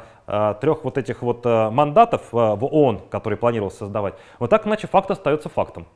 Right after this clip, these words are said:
На протяжении целого года, последнего года завершения войны, Украина обладала своей, скажем так, э, некой структурой, пусть даже,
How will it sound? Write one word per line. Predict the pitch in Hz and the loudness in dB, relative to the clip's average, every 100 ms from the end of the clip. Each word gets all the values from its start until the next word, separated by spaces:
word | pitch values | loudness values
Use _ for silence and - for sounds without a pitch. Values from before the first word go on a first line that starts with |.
| _ _ _ _ - | _ _ _ _ -8
На | 113 | -2
протяжении | 147 180 170 165 110 92 - _ _ - | 0 0 0 0 -2 -6 -10 _ _ 0
целого | 156 117 104 | 2 2 2
года, | 107 202 233 220 - | 2 4 2 0 -2
последнего | 147 160 143 151 | 0 0 0 0
года | 147 131 | 2 0
завершения | 123 139 143 131 | -2 -4 -4 -4
войны, | 127 139 127 110 - - | -2 -4 -6 -10 -16 -6
Украина | 127 120 170 220 | -2 2 2 2
обладала | 139 127 120 202 | 2 2 4 2
своей, | 180 113 160 196 - - | 2 0 0 -2 -10 -8
скажем | 131 120 | -4 -2
так, | 113 - 135 | 0 0 0
э, | 110 | 0
некой | 123 - | 0 -2
структурой, | - 151 170 - 123 95 | -4 -4 -4 -2 -2 -2
пусть | - 117 | -4 0
даже, | 120 107 110 104 | 0 2 2 0